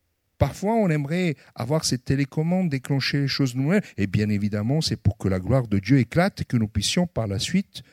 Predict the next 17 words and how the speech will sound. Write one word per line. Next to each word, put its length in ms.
nous 160
faire 320
les 100
porte-paroles 840
de 100
sa 200
puissance. 680
À 80
votre 240
avis, 200
cela 280
correspond 480
au 20
chemin 240
de 80
la 100
foi ? 280